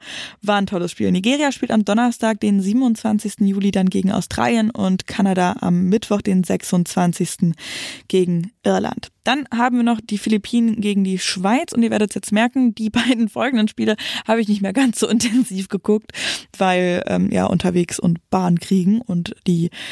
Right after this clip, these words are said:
hier auch nicht immer so wahnsinnig zuverlässig sind wie in Deutschland, das ja auch der Fall ist. Also die Philippinen gegen die Schweiz. Null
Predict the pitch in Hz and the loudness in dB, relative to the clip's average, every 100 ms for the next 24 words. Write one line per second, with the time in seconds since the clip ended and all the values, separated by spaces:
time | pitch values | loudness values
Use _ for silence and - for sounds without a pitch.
0 | - - - - 170 175 170 - 180 175 | -16 -6 0 2 2 2 2 2 0 0
1 | 180 - - 185 - 180 - 240 - 185 | 0 0 0 -2 -2 -2 0 0 0 -2
2 | - - - - - 175 175 175 190 - | 0 0 -2 -4 -6 -2 0 0 -2 -2
3 | 180 170 233 - 202 - 247 294 - - | 0 0 0 -2 -2 0 0 0 -4 -4
4 | - - - - - 226 247 262 - 220 | -8 -8 -8 -8 -2 0 2 0 0 -2
5 | 220 220 - 285 285 254 208 196 220 208 | 0 -2 0 0 2 2 0 0 2 2
6 | 196 196 - - - - - - - 185 | 0 0 -2 0 -2 -2 -4 -4 -2 2
7 | 220 302 | 2 2